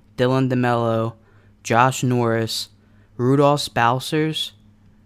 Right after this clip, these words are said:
a twenty nineteen conditional second, a twenty twenty conditional first, and a twenty twenty-one conditional second. So, and all the conditions are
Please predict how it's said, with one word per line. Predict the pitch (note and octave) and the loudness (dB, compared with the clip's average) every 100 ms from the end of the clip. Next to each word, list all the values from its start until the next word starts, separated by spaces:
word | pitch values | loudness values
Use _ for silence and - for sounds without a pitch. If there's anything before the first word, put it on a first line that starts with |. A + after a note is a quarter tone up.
| - A2+ | -16 -12
a | |
twenty | G#2+ - C#3+ D3 | -8 -2 0 2
nineteen | C#3+ C#3+ C3+ C#3+ C3+ | 2 0 0 -2 0
conditional | B2+ A#2+ C3 C3 C3+ B2+ | -2 -2 -2 -4 -2 -4
second, | - - C#3+ D3 D3 - _ _ _ _ _ - | -4 -2 -2 -2 -4 -6 _ _ _ _ _ -14
a | |
twenty | - C3+ C3 A2+ | -6 -2 0 0
twenty | - D#3+ E3+ C#3 | -2 0 2 0
conditional | - A#2+ B2 A#2 A#2+ A2+ | -2 -4 -4 -4 -4 -6
first, | A2 - B2+ C3 - - - _ _ - - | -6 -4 -2 -2 -8 -14 -20 _ _ -20 -16
and | - A2+ | -6 -4
a | G#2+ | -4
twenty | - C3 B2+ | -4 -2 -2
twenty-one | A2+ C3 B2+ A#2 A#2 A#2 A2+ | -2 -4 -2 -2 -2 -2 -4
conditional | A2+ A2 A2 - A#2 G#2 | -4 -4 -4 -6 -6 -6
second. | - G#2 G#2 - - _ _ - _ _ _ _ | -8 -10 -10 -16 -20 _ _ -20 _ _ _ _
So, | - C#3 C3 A#2+ | -4 0 2 2
and | A#2+ C3 | 2 2
all | C#3+ | 2
the | C#3+ | 2
conditions | C#3+ C3+ C3 - B2 G2+ | 0 0 -2 -2 -4 -2
are | A#2 A#2 A2+ A2+ | -2 0 -2 -6